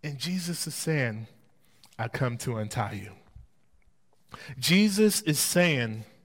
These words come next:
he wants to come and untie your potential. He wants to come and find the people that are tied up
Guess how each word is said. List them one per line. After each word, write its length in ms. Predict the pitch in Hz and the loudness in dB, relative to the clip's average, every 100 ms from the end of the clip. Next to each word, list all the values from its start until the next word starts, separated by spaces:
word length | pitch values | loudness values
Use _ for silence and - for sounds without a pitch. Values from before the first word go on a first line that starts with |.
| _ - - - - | _ -20 -20 -14 2
he 140 | 160 | 2
wants 540 | 135 131 180 196 - | 4 4 6 6 2
to 240 | - - 185 | -2 2 2
come 580 | - 202 180 123 117 120 - - - | 6 8 8 6 2 -8 -14 -20 -6
and 180 | 143 135 - | -2 -2 2
untie 840 | 147 160 156 - 151 151 151 151 - - | 4 6 4 6 6 8 6 4 -2 -14
your 340 | 110 120 151 143 | -2 2 6 4
potential. 680 | 143 120 117 101 98 90 - - - - _ _ _ _ _ _ _ _ _ | 2 -2 -2 -6 -10 -10 -16 -20 -20 -20 _ _ _ _ _ _ _ _ _
He 160 | - 170 | 2 4
wants 420 | 147 170 202 - | 6 6 6 2
to 180 | - 214 | 2 2
come 440 | - 202 185 180 | 6 8 8 6
and 200 | 165 135 - | 2 0 2
find 560 | 160 170 180 185 190 | 6 8 8 6 4
the 120 | 180 | 2
people 520 | 180 - 185 - 139 131 | 0 2 0 2 -2 2
that 180 | 127 123 | 4 4
are 120 | 120 | 2
tied 560 | - - 180 190 190 | 0 4 8 10 8
up 480 | 175 143 127 - - | 10 8 8 0 -18